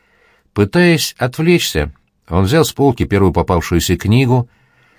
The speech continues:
которая оказалась томиком из собрания сочинений Пушкина. Он рассеянно открыл книгу посередине и не поверил глазам своим,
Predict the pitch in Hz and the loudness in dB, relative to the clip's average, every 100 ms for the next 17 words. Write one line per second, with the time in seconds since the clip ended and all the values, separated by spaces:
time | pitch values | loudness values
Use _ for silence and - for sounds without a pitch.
0 | - 98 92 120 120 104 117 107 110 92 | -6 -4 0 2 2 0 -2 2 2 2
1 | - 120 120 120 113 104 87 - 80 90 | 0 2 4 4 2 0 0 -2 -2 0
2 | 92 92 90 87 98 98 104 107 113 85 | 2 0 0 -2 0 2 0 0 -2 -4
3 | - 73 69 62 _ _ _ _ _ _ | -2 -2 -2 -6 _ _ _ _ _ _
4 | 73 78 78 76 - 87 85 80 90 85 | -4 -2 0 -2 0 0 2 -2 0 -2
5 | - 85 80 82 80 87 87 87 113 120 | 0 0 0 -2 -2 0 0 2 2 2
6 | 117 _ _ _ _ _ _ _ 117 131 | 0 _ _ _ _ _ _ _ 0 2
7 | 127 135 143 143 131 147 139 131 85 71 | 2 2 2 2 2 0 2 2 0 -2
8 | - 85 80 69 | -2 0 2 0